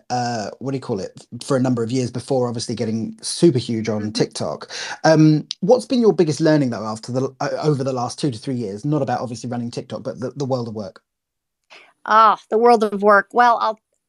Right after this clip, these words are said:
Speaker 2: I'll tell you, I think that it has shifted permanently and in a very quick fashion. Uh, what I see every day is that there is a real convergence and a clash between the generations, between boomers and Y, and I'm,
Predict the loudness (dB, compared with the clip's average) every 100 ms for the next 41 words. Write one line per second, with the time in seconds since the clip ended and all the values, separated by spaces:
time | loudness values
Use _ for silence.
0 | _ -6 -6 -8 -8 -4 -4 -6 -8 -12
1 | -6 -4 -4 -6 -10 -12 -10 -8 -8 -10
2 | -10 -4 -2 -2 -4 -4 -4 -6 _ -8
3 | -4 -4 -4 -6 -8 -6 0 4 4 2
4 | -2 _ 2 2 2 0 0 0 -4 -8
5 | -10 _ _ _ -18 -14 -2 0 2 0
6 | -2 -6 -6 -6 -10 -6 -4 -4 -4 -2
7 | -2 -6 _ -4 -4 -2 -4 -2 -2 -2
8 | 0 -2 -4 -8 -4 -2 -2 -2 -6 -2
9 | 0 0 -4 -6 -8 -10 -10 -2 -2 -2
10 | -4 -6 -4 -6 -4 -2 -2 -2 -4 -6
11 | -10 -10 -8 -4 0 4 6 6 6 4
12 | 2 2 4 4 4 2 0 -2 -4